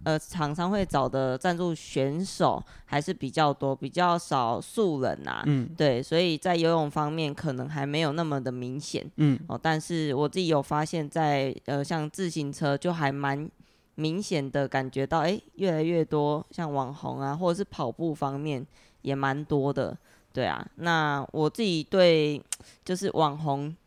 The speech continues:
Speaker 1: 来参加，呃，来加入赞助的这一块啊，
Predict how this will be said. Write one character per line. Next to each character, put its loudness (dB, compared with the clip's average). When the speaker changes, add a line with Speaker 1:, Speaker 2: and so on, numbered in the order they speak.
Speaker 1:
来 2
参 0
加， 4
呃， -2
来 0
加 2
入 4
赞 0
助 -2
的 -2
这 2
一 2
块 0
啊， 0